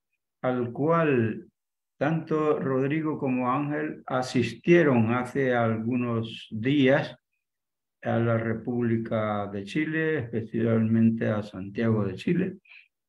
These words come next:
Y como podrán apreciar, eh, tendrá que ser un tema amplio, ¿verdad? En donde nos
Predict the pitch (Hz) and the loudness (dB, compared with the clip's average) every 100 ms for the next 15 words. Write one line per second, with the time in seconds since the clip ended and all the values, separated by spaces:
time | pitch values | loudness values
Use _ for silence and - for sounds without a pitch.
0 | _ - 135 131 131 127 123 - - _ | _ -2 2 4 6 6 2 -4 -14 _
1 | _ _ _ _ _ _ _ - 135 135 | _ _ _ _ _ _ _ -2 0 0
2 | 120 123 143 165 160 131 120 143 151 156 | 0 0 0 0 0 -2 -2 0 2 0
3 | 143 - - _ _ 143 131 120 - _ | -2 -8 -14 _ _ -6 -6 -6 -14 _
4 | _ _ - 131 123 127 127 139 135 127 | _ _ -2 2 4 4 4 2 2 0
5 | - 135 131 123 120 117 127 127 120 - | 2 2 4 2 2 0 0 0 0 -2
6 | 139 147 151 139 151 156 170 180 175 _ | 0 2 0 -2 -4 -2 -4 -6 -14 _
7 | _ _ _ _ _ - 117 113 110 117 | _ _ _ _ _ -6 -2 0 0 0
8 | 120 120 - 135 120 120 120 117 113 117 | -2 -6 -10 -4 0 2 4 4 4 2
9 | 113 113 113 110 110 | 2 2 -2 -4 -6